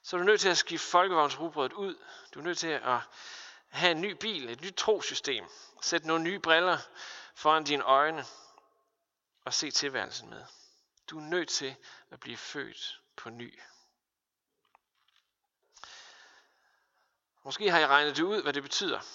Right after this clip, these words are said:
det her med at blive født på ny. Vi har oplevet det i dag. For dåben er genfødsel. Det er her, vi bliver født på ny. Det er der, det sker, som Jesus taler om i dag.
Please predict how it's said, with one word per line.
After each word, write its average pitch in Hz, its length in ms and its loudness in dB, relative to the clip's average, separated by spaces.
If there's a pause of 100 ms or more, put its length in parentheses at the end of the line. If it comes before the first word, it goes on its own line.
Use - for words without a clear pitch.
(100)
det 131 100 -10
her 127 140 0
med 123 120 -2
at 113 60 -2
blive 113 140 -12
født 131 300 -4
på - 120 -14
ny. 117 220 -14 (240)
Vi 131 80 -18
har 131 100 -4
oplevet 151 380 4
det 113 80 -12
i 107 40 -12
dag. 123 260 0 (1600)
For - 120 -4
dåben 160 500 4 (460)
er 139 140 -8
genfødsel. 156 560 0 (1300)
Det 156 80 -6
er 156 40 -4
her, 170 280 4
vi 135 120 -8
bliver 127 220 -10
født - 640 -12
på - 100 -14
ny. 135 240 -14 (1000)
Det 165 60 -6
er 196 120 6
der, 190 60 6
det 185 140 4
sker, 185 380 6 (320)
som 139 220 -8
Jesus 135 580 -4 (200)
taler 127 300 0
om 104 180 -6
i - 40 -12
dag. - 300 -10